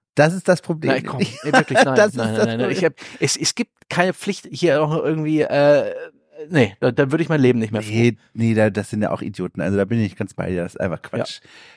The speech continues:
Speaker 1: Internetführerschein, weg damit.
Speaker 2: Gut, gut, zweite,
Speaker 1: Also
Speaker 2: zweite Frage, die ich noch an dich habe. Wie, wie, wie
Speaker 1: Ja.
Speaker 2: sieht's denn auf der C-Festplatte grad bei dir aus?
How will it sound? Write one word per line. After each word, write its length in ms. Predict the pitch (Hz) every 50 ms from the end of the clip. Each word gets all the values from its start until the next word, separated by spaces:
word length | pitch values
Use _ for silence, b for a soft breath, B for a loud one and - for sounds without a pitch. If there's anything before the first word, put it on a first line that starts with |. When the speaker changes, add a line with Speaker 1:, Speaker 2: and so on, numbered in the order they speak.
| B _
Speaker 1:
Internetführerschein, 840 | - 156 175 185 175 165 147 - 175 170 160 160 - - 156 143 131
weg 160 | 139 - -
damit. 200 | 147 131 110 -
Speaker 2:
Gut, 160 | 135 - -
gut, 180 | - 208 233 -
zweite, 200 | - - 208 294
Speaker 1:
Also 220 | 190 226 208 175 143
Speaker 2:
zweite 280 | - - 247 277 262 185
Frage, 340 | - - 117 110 110 139 160
die 60 | 175
ich 80 | 175
noch 140 | - 165 156
an 100 | 143 160
dich 200 | 151 180 - -
habe. 280 | 190 185 196 196 185 156
Wie, 220 | 180 196 202 180 175
wie, 120 | 196 160 -
wie 100 | - 190
Speaker 1:
Ja. 80 | - 117 104
Speaker 2:
sieht's 120 | 120 160
denn 60 | 180
auf 80 | 165 -
der 140 | - 151 -
C-Festplatte 680 | - 131 113 104 - 110 101 - - 113 107 - 107
grad 180 | - 110 -
bei 100 | - 110
dir 180 | 101 107 101 -
aus? 280 | - 104 - - -